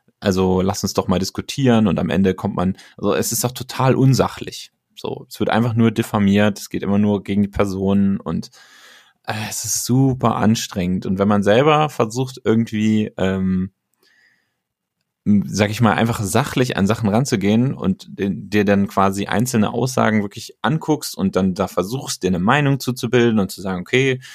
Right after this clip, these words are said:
ich sehe das so und so, da hat er recht, da hat er Unrecht. Und du merkst, aber um dich rum macht es keiner, sondern allen geht es nur darum, die eigene Meinung oder die eigene Ideologie oder den eigenen Standpunkt f-,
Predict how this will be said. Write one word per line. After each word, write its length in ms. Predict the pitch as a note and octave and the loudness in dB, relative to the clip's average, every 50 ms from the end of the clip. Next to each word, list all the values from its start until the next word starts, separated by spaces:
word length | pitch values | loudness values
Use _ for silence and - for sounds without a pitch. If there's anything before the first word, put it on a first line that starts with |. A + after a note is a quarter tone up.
| - - _ | -20 -20 _
ich 120 | - A2+ - | -12 -6 -2
sehe 100 | F#2 F2+ | 0 0
das 160 | F2 - - | 0 0 0
so 100 | A#2 A#2+ | 2 4
und 140 | B2 B2 B2 | 4 4 2
so, 300 | B2 A#2 A2 A2 A2 - - _ _ | 2 2 2 2 0 -2 -8 _ _
da 120 | - F#2 | -2 -2
hat 120 | E2+ E2 - | -2 -2 -2
er 120 | F#2 F#2 | -4 -2
recht, 240 | A#2 B2 B2+ C3 - | -2 -2 -2 -4 -6
da 60 | F2 | -8
hat 100 | F#2 - | -6 -4
er 80 | - - | -4 -2
Unrecht. 460 | A2+ B2 A#2 A2+ A#2 A2+ - - _ _ - _ _ _ | 0 0 0 0 -4 -6 -8 -16 _ _ -20 _ _ _
Und 360 | - G#2 G#2+ - - - - | -2 -2 -2 -2 -4 -8 -4
du 100 | G#2+ A2 | -2 0
merkst, 440 | A2 A2 A#2+ C#3 D3 C#3 - - - | 2 2 2 2 0 -4 -10 -8 -2
aber 200 | G#2 G#2+ A2 G2+ | 0 2 2 2
um 100 | A2+ A#2 | 2 0
dich 160 | A2 - - | 0 0 0
rum 100 | A#2+ A#2 | 0 2
macht 220 | A2 A2 - - A#2 | 2 2 0 -4 -12
es 160 | - - - | -12 -12 -12
keiner, 640 | - - - B2 B2+ B2+ A#2+ F#2+ E2+ - - - _ | -10 -4 -2 0 2 2 2 0 0 -2 -6 -8 _
sondern 340 | - - F#2+ F2 F2+ E2+ D2+ _ _ _ _ _ _ _ - | -10 -6 -4 -4 -4 -4 -6 _ _ _ _ _ _ _ -16
allen 460 | - - - A#2+ C#3 D#3 D#3+ D#3 C#3 | -8 -4 0 2 2 4 4 2 2
geht 180 | B2 C3 B2+ B2+ | 0 0 0 0
es 180 | B2+ B2+ - | 0 0 2
nur 160 | B2 B2+ C#3 | 2 2 4
darum, 460 | C#3 C#3 A#2+ A2+ A2+ A#2 A#2+ A#2 A2 - - - | 4 2 2 2 2 4 4 2 0 -2 -6 -8
die 200 | G2 G2+ G2+ - | -4 -2 -2 0
eigene 280 | - A2 A2 G2+ G2 | 0 0 2 2 2
Meinung 420 | F#2 G2 A2 B2+ C3+ C3+ B2+ B2+ A#2 | 2 2 2 2 2 2 2 2 0
oder 140 | G2+ G2 F#2+ | 0 0 -2
die 120 | F2+ G2 | -2 -4
eigene 300 | G#2+ G2 F#2+ F#2+ F#2+ F#2 | -4 -2 -2 -2 -2 -2
Ideologie 760 | F#2+ - F#2+ G2 F#2+ F#2 F2+ F#2 F2+ F#2+ A2 B2+ C3+ C3+ A#2+ | -2 -2 0 0 0 0 -2 -4 -6 -8 -4 -2 0 0 2
oder 280 | G#2 F#2+ G2 F#2+ F#2+ F2+ - - - - - _ _ - | 2 2 0 0 -2 -4 -8 -14 -20 -20 -20 _ _ -12
den 80 | - - | -10 -6
eigenen 340 | - - G2 A#2 B2+ B2 B2 | -2 0 2 4 4 2 2
Standpunkt 540 | - - G#2 A2 B2+ - A#2 A2+ - - _ _ _ _ _ _ | 2 0 0 0 0 0 -2 -2 -4 -6 _ _ _ _ _ _
f-, 160 | - - | -20 -20